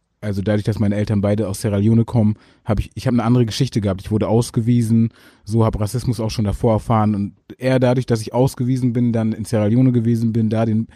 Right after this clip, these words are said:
Bürgerkrieg so ein bisschen miterlebt hab, dadurch hab ich eher mein, mein, mein, meinen politischen Geist, äh, hat sich eher dadurch entwickelt, so. Das heißt, ja, dieser Black History Month, ähm, war für mich eigentlich immer eher so ein Black American Ding.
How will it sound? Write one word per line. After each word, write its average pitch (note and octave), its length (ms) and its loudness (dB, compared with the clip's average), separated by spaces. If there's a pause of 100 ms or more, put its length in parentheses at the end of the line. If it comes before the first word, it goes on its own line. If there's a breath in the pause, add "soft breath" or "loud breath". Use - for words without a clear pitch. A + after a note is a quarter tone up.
(180 soft breath)
Bürgerkrieg B2 500 2
so B2 100 -2
ein A2+ 40 2
bisschen A#2 240 -2
miterlebt A2+ 480 -4
hab, A#2 160 -4 (380 soft breath)
dadurch B2+ 340 0
hab G#2 140 0
ich G#2 240 -8 (100)
eher A2+ 300 2
mein, G#2+ 280 4
mein, G#2 300 0
mein, G2+ 640 0
meinen G#2 240 0
politischen G#2+ 500 0
Geist, G#2 500 0
äh, G2+ 280 -4
hat G#2 160 -6
sich - 240 -8
eher G2+ 160 2
dadurch G2+ 340 2
entwickelt, F2 500 -2
so. E2+ 200 -2 (600 loud breath)
Das - 220 -8
heißt, F#2+ 280 -2
ja, F2+ 140 0
dieser F2+ 260 -4
Black G#2 220 0
History A2 300 2
Month, G#2 400 2
ähm, F#2 300 -4
war G2+ 140 2
für - 120 2
mich G#2+ 240 2
eigentlich A2 300 -6
immer G#2+ 220 0
eher G#2 260 0
so G2 140 0
ein G2 240 0 (1800)
Black G#2+ 380 0
American G#2+ 480 2
Ding. E2 280 0